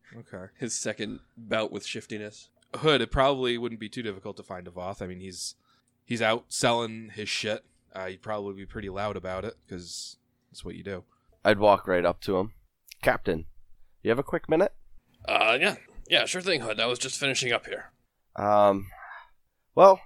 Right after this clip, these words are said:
Speaker 3: I, I don't really know whether to be concerned or not, but one of your crewmen's, the guy, the cool guy with the book, um, looks kinda like a barrel, real big old and stocky guy.
Speaker 2: Uh, yeah, Cheryl, right? Yeah.
Speaker 3: Cheryl, yeah, Cheryl.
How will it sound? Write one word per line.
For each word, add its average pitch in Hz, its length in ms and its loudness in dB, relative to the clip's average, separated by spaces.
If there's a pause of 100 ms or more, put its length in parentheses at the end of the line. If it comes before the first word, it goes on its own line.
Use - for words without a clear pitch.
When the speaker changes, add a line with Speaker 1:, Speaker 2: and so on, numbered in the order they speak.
(120)
Speaker 3:
I, 127 180 6
I 147 80 8
don't 208 160 10
really 190 220 8
know 160 220 8
whether 147 280 4
to 113 80 4
be 98 440 -2 (160)
concerned 160 520 0
or 92 100 0
not, 82 400 0
but 85 340 0 (540)
one 131 160 4
of 147 80 4
your 107 400 4
crewmen's, 104 680 0
the 85 80 -12
guy, 101 280 4
the 95 260 -6
cool 131 200 0
guy 117 240 4
with 120 140 -4
the 85 60 -6
book, - 360 0 (580)
um, 85 360 0 (280)
looks 127 200 -4
kinda 143 200 8
like 110 140 4
a 87 40 -2
barrel, 98 400 0
real 98 320 0 (200)
big 95 120 -2
old 85 180 0
and 80 100 -8
stocky 95 440 0
guy. 95 260 2 (420)
Speaker 2:
Uh, 120 180 0
yeah, 135 140 2
Cheryl, 110 480 -4
right? 131 220 -4
Yeah. 131 180 -6 (160)
Speaker 3:
Cheryl, 147 420 8
yeah, 104 200 4
Cheryl. 98 420 2